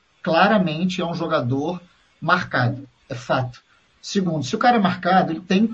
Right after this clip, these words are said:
tem que ter um, uma, uma postura diferente, tem que ter cabeça. Eu vi muita gente, "Cara, é um absurdo a expulsão do Gabigol,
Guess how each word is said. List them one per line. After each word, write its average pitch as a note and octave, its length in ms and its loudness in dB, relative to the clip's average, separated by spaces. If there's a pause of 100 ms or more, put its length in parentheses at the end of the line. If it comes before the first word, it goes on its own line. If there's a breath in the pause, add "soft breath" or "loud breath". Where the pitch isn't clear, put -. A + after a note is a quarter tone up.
(180)
tem A3 200 4
que A3+ 80 -4
ter - 180 0
um, G#3 180 2
uma, F#3 300 2
uma F3+ 200 2
postura G3 340 2
diferente, F#3 600 0
tem G3+ 160 -2
que F#3 60 -8
ter G#3+ 120 -2
cabeça. E3+ 400 2
Eu G#3 60 2
vi A#3 100 4
muita C4+ 240 0
gente, F#3+ 300 2 (320 loud breath)
"Cara, B3 400 6
é A3+ 60 6
um A3+ 80 4
absurdo A3+ 760 2
a A3 40 4
expulsão G#3+ 440 -4
do G#3+ 120 0
Gabigol, G#3+ 800 2